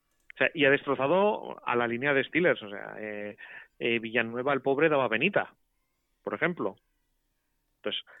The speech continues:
hay que verlo. Eh, mm, ahora mismo no sabemos si es que Patriots han empezado el modo "lo voy a ganar todo" o es que, o es que Steelers están horribles. Pero horribles, absolutamente horribles.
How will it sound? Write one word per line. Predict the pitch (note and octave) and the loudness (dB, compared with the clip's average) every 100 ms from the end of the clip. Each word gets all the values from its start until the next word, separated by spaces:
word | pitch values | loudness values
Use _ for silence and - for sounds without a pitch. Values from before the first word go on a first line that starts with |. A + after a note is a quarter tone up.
| _ _ - | _ _ -6
hay | G#2 | -6
que | - G#2 | -4 -2
verlo. | C#3+ F3 A#2 - _ - - G2+ | 0 0 -2 -6 _ -18 -12 -8
Eh, | G2 G2 - - _ | -6 -6 -8 -12 _
mm, | B2+ A2+ A2 A2 - - - | -14 -12 -10 -12 -16 -20 -8
ahora | B2+ B2+ | -2 0
mismo | C#3 C#3+ D3 F#3 A3+ - - | 0 -2 0 2 2 -2 -8
no | B2 B2 | -4 -4
sabemos | A#2+ G#2+ G2+ G2 F#2+ | -2 -4 -4 -8 -8
si | A#2+ | -8
es | A2+ | -4
que | B2+ | -2
Patriots | A#2 A2+ G2+ | -2 -4 -6
han | A#2 | -6
empezado | A#2 A2+ A2+ G#2+ G2+ G2+ _ - - _ _ - | -4 -4 -4 -4 -6 -10 _ -20 -20 _ _ 0
el | B2 | 0
modo | B2+ C#3 A#2+ A#2 - _ | 2 2 2 2 -2 _
"lo | A#2+ B2 | 0 2
voy | B2+ A#2 | 2 0
a | |
ganar | A2 A2 A2 | -2 -4 -2
todo" | E3 F3+ A3 B3 _ _ _ | -2 0 -2 -4 _ _ _
o | - B2+ A#2 | 2 4 4
es | A2+ - _ | 2 -4 _
que, | A#2 A2+ G#2+ G#2+ G#2 - - - _ | -12 -10 -8 -8 -10 -12 -20 -20 _
o | - A#2+ | -2 0
es | - | 0
que | A#2+ | -4
Steelers | - C3+ E3+ - | 0 0 0 -2
están | B2+ B2 | -6 -6
horribles. | A#2 G#2 F#2+ G2 - - - _ _ _ | -6 -6 -8 -10 -10 -12 -16 _ _ _
Pero | - A2 - | -6 -6 -2
horribles, | A#2 A2+ B2 C3+ E3+ - - - _ _ | -2 -2 -2 2 2 2 -6 -20 _ _
absolutamente | B2 B2 B2 A#2+ A#2+ A#2 | -6 -2 0 2 0 -2
horribles. | G#2+ F#2+ F#2+ G2 | -4 -6 -12 -14